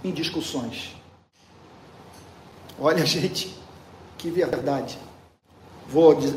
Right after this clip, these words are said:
vou apresentar aqui um princípio que eu tenho aplicado na minha vida.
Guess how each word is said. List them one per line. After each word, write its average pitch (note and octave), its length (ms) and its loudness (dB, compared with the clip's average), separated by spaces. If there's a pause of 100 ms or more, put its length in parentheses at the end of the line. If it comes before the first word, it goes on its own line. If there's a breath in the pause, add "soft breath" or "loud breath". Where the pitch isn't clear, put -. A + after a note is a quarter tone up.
vou D#3 100 4
apresentar E3+ 440 4
aqui G3 160 -2
um G3+ 80 2
princípio G3 840 0 (1080)
que - 80 -2
eu D#3 80 6
tenho F3 200 2
aplicado E3+ 600 4
na D#3+ 120 2
minha E3 220 0
vida. D3 460 -2